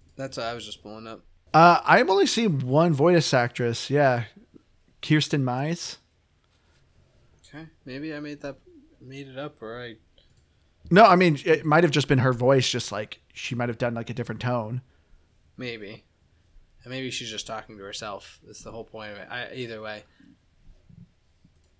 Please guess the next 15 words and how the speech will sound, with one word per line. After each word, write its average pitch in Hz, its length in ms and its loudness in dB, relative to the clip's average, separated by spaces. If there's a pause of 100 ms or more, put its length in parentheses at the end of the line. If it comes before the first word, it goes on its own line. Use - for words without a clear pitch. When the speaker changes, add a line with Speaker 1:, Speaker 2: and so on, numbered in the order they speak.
(2250)
Speaker 2:
But 170 320 10
she's 160 260 4
listed 180 260 4
as 147 180 4
the 135 120 4
narrator. 127 760 2 (240)
So 147 280 4
she's 139 220 2
not 170 160 4
the 143 140 4
author. 131 360 6
She's 120 220 -6
just 123 180 -6
the 123 80 -4
narrator. 117 600 -8